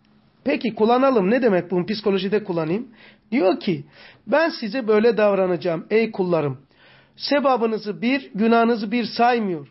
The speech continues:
Sevabınızı on, günahınızı bir sayıyor." Ha, ben size bunu şeriatla bildirirken size şunu demek istiyorum diyor. Çok manasına bir tanesi.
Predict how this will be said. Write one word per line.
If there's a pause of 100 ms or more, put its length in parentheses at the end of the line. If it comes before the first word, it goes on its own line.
(500)
Sevabınızı
on, (340)
günahınızı
bir
sayıyor." (680)
Ha, (260)
ben
size
bunu
şeriatla
bildirirken (760)
size
şunu
demek
istiyorum
diyor.
Çok
manasına
bir
tanesi.